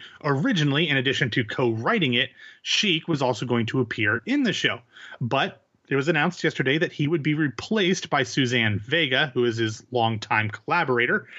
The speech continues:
uh, because in, in his statement that he said, "Writing the show and appearing in it apparently is a lot of work." And, uh, so he wasn't able to do it all. Shocking. Um, uh, now, Suzanne Vega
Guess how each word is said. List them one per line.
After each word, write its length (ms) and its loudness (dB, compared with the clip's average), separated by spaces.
uh, 280 0
because 420 -2
in, 520 0
in 200 0
his 180 0
statement 320 -2
that 80 -2
he 80 2
said, 280 0
"Writing 400 0
the 60 0
show 240 -2
and 120 0
appearing 340 0
in 80 0
it 160 -2
apparently 760 0
is 160 0
a 140 2
lot 220 2
of 120 -2
work." 340 0
And, 340 2
uh, 240 2
so 140 0
he 120 0
wasn't 300 0
able 220 0
to 200 -8
do 180 0
it 80 2
all. 140 0
Shocking. 420 0
Um, 380 2
uh, 200 2
now, 360 0
Suzanne 440 2
Vega 460 0